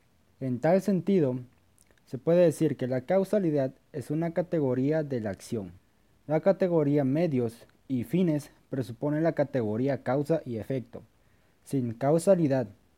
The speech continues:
ni regularidad feno-, fenomenológica, no sería posible ni el raciocinio ni la acción humana. Tal mundo sería un caos, en el cual el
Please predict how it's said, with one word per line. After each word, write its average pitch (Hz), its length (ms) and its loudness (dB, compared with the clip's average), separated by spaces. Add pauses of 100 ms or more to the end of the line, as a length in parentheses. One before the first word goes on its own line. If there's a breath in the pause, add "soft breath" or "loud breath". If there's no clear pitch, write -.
(100)
ni 135 440 0
regularidad 135 680 -2
feno-, 110 480 -6 (220)
fenomenológica, 113 1160 -4 (600 soft breath)
no 143 160 -2
sería 196 420 2
posible 131 600 0
ni 120 200 -4
el 120 80 -4
raciocinio 131 920 -2 (160)
ni 139 200 0
la 156 120 2
acción 131 260 -4
humana. 104 400 -4 (960)
Tal 147 200 0
mundo 151 280 2
sería 113 280 -4
un 104 100 -6
caos, - 480 -8 (480 soft breath)
en 160 140 -2
el 143 140 -2
cual 160 240 2
el 165 180 2